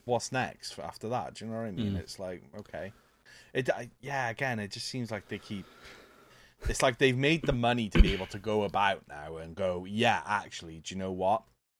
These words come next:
Speaker 1: Like, we can do something with this."
Speaker 2: Mm.
Speaker 1: And then they acquire these studios, and then they're like, "Oh,
Speaker 2: Nothing
Speaker 1: we did it.
Speaker 2: happens.
Speaker 1: Now
Speaker 2: Aye.
Speaker 1: what?"
Speaker 2: Now what?
Speaker 1: <laughs> It's
Speaker 2: Oh
Speaker 1: just
Speaker 2: shit!
Speaker 1: confusion.
Speaker 2: Now they've all left. Fuck. <laughs>
Speaker 1: Yeah. Oh dear. Oh, what happens now?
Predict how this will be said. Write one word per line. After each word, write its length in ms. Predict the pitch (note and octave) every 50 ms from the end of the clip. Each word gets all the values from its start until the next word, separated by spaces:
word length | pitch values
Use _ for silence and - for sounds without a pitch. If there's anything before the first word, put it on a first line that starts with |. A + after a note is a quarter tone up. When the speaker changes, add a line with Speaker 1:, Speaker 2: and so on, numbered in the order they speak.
| - _ _ _ _ - -
Speaker 1:
Like, 140 | F2+ F2+ -
we 80 | - A2
can 180 | - G#2+ F#2+ F2+
do 200 | E2 F#2+ F#2+ G2
something 300 | - - G2+ G#2 G#2 G2+
with 140 | G#2 G#2 G#2
this." 240 | A2+ C3 B2+ - -
Speaker 2:
Mm. 100 | G#2 G2
Speaker 1:
And 120 | G2 G2 F#2+
then 120 | G2+ G2+
they 120 | G2+ G#2
acquire 380 | G#2 G2 - - C3 C#3 C#3+ B2
these 180 | G#2+ G#2 F#2+ -
studios, 540 | - B2 A2+ A2+ G2 D#2+ D2+ D#2 D#2+ D2+
and 80 | F2 F2+
then 120 | F2+ F#2
they're 100 | F#2 F#2+ F#2
like, 180 | F#2 F#2 - _ _ _ _ _ _ _ _ _ _ _ _ _ _ _ _ _ -
"Oh, 20 | _ _ _ _ _ _ _ _ -
Speaker 2:
Nothing 300 | G2 F#2+ F#2+ G2 F#2+ F#2+ F#2
Speaker 1:
we 40 |
did 40 | F#2+ G2+
it. 40 | -
Speaker 2:
happens. 220 | - - - - _ _ _ _ _ - -
Speaker 1:
Now 120 | - A#2+
Speaker 2:
Aye. 40 | G2+ E2
Speaker 1:
what?" 180 | D#2 D#2 - _ _ _ _ _ _ - G3+ -
Speaker 2:
Now 140 | - - B3
what? 140 | A#3+ - - -
Speaker 1:
<laughs> 40 | - - - - C6+ - - - - _ - - - - -
It's 100 | - A2+
Speaker 2:
Oh 60 | A2+
Speaker 1:
just 80 | A2 -
Speaker 2:
shit! 160 | - B2 -
Speaker 1:
confusion. 340 | - D#3+ C#3 - - A#2 A2+
Speaker 2:
Now 180 | A#2 A#2 A#2+ A#2 A#2
they've 140 | A#2 A2
all 200 | A#2+ A#2 A#2 A#2
left. 380 | B2 C3 B2 A2 - - - - _ -
Fuck. 560 | - - - - C#3+ C3+ - - - - - - A#2
<laughs> 120 | - -
Speaker 1:
Yeah. 260 | A2+ A#2+ B2 A2 - - - - A3+ D#3 - - -
Oh 200 | B2 B2 A2 G2+
dear. 320 | - A#2+ G#2+ F#2+ E2+ - _ _ - -
Oh, 160 | G#2 F2+ D#2+ - - -
what 140 | G#2 G2
happens 320 | A2 A2+ G2+ - F2+ D#2+ D2+
now? 220 | F#2+ A2+ A2 F2